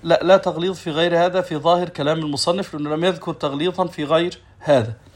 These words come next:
لكن في رواية أخرى في المذهب أنه تغلظ الدية إذا كان القتل في البلد الحرام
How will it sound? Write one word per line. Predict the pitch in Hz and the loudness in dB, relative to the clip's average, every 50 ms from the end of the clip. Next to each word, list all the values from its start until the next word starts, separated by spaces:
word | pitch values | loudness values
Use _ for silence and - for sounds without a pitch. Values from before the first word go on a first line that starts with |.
| - - - - - - _ - | -20 -20 -20 -20 -20 -18 _ -8
لكن | 131 120 - 156 | -8 -6 -4 -4
في | 147 - 226 226 | -4 -2 0 2
رواية | 196 196 202 208 202 196 175 | 6 8 8 8 8 8 6
أخرى | 190 - - 180 175 | 4 2 0 0 0
في | 170 - | 0 -2
المذهب | 143 135 156 185 170 196 220 240 220 - - - _ _ _ _ _ _ _ _ _ _ _ _ _ _ _ _ _ _ _ _ _ _ _ - _ _ _ _ _ _ _ _ _ _ _ _ _ _ _ - - - - | -2 -2 -2 -2 4 6 6 4 4 2 -8 -18 _ _ _ _ _ _ _ _ _ _ _ _ _ _ _ _ _ _ _ _ _ _ _ -20 _ _ _ _ _ _ _ _ _ _ _ _ _ _ _ -20 -10 -2 0
أنه | - 180 185 180 180 180 185 185 180 - - - - | 2 2 4 6 6 6 6 6 4 2 -2 -6 -6
تغلظ | 139 135 156 196 226 220 208 202 170 160 | 2 6 6 6 8 6 4 2 2 0
الدية | 156 143 139 175 196 214 233 247 240 - _ _ _ _ _ _ _ - - - _ - - | -6 -6 -2 0 4 4 4 4 2 -2 _ _ _ _ _ _ _ -20 -20 -20 _ -10 -6
إذا | 147 135 151 147 | -2 0 0 2
كان | 147 - 202 196 185 | 4 4 4 4 4
القتل | 175 165 - - 220 220 - 180 170 | 2 2 2 2 2 2 0 -6 -8
في | 156 - 170 | -6 -6 -6
البلد | 151 143 165 185 180 175 165 | -4 0 2 2 4 2 2
الحرام | 156 139 - - 143 143 151 190 214 226 220 | -2 -6 -4 0 2 4 6 6 6 4 2